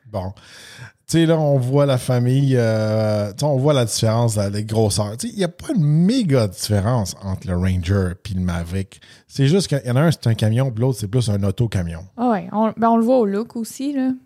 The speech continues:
Speaker 1: sais, on le voit, là. Tu sais, on les voit un à côté de l'autre, là. Mais, euh,
Speaker 2: Ah ouais.
Speaker 1: <laughs> Fait que, toi, t'a-, t'aimes-tu mieux le Maverick ou le, le Ranger ?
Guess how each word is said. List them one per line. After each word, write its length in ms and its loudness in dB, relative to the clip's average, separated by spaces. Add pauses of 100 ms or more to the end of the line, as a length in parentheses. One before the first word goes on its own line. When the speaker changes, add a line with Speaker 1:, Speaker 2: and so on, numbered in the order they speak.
(240)
Speaker 1:
sais, 100 -8
on 120 -2
le 60 -4
voit, 300 2
là. 120 -6 (540)
Tu 40 -16
sais, 80 -4
on 80 4
les 180 2
voit 220 2
un 180 2
à 60 2
côté 320 0
de 80 -4
l'autre, 340 0
là. 160 -2 (1200)
Mais, 300 -6
euh, 180 -10 (1400)
Speaker 2:
Ah 140 -10
ouais. 200 -8 (300)
Speaker 1:
<laughs> 100 -16 (1500)
Fait 160 -2
que, 200 0 (400)
toi, 280 4 (260)
t'a-, 120 -2
t'aimes-tu 340 0
mieux 220 4
le 60 4
Maverick 580 0
ou 120 4
le, 540 2
le 60 0
Ranger ? 500 0